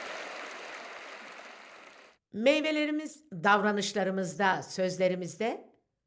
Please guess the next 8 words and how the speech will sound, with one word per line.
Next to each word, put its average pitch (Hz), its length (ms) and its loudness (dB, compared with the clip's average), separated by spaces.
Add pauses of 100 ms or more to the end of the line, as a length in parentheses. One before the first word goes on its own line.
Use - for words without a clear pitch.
(1120)
ve 233 360 6
insanlara 196 1000 2 (720)
yardım 196 560 4
etmek 180 440 0
için 240 720 2
yaptıklarımızda 170 1080 0
görülür. 151 760 -2 (760)
Benim 233 720 4